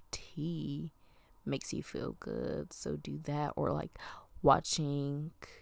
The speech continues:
your favorite movie, or wearing your favorite perfume. Like, let's just implement, like, little things in our day that helps us feel good, because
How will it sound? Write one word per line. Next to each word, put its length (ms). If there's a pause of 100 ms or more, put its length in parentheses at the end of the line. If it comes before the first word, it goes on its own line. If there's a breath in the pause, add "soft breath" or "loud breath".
your 160
favorite 420
movie, 800 (500 loud breath)
or 540
wearing 320
your 120
favorite 360
perfume. 760
Like, 260 (340)
let's 280
just 300
implement, 500
like, 280
little 260
things 380
in 80
our 160
day 320
that 260
helps 560
us 320 (560 loud breath)
feel 360 (280)
good, 480
because 760